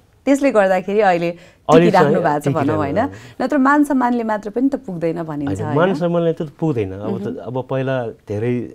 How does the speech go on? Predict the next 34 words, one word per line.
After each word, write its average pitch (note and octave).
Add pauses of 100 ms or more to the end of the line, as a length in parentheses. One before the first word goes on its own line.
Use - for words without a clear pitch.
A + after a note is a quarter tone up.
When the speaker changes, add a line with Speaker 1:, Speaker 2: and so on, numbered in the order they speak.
Speaker 2:
हाम्रो A2+
अग्रज A#2
कलाकारहरू A2 (720)
एकदमै A#2
अब G#2
मान C3
सम्मान C#3
चाहिँ C3 (340)
पाइने, B2
अनि A2+
घरमा G2+
चाहिँ A2+
चुलोइ A#2
नबल्ने A2
त्यस्तो G#2
Speaker 1:
मह्म। -
Speaker 2:
अवस्था -
पनि G#2
धेरै G2
थियो। G2 (560)
Speaker 1:
मह्म। F3 (180)
Speaker 2:
अब A2
अहिले C#3
चाहिँ C#3+ (400)
काम C3
गरेर B2+
अहिले B2
चाहिँ B2 (140)
हरेक A2+ (100)
प्रोग्रामहरू A2
हुन्छ। G#2
Speaker 1:
मह्म। C3+ (420)
Speaker 2:
अब A2
अहिले A#2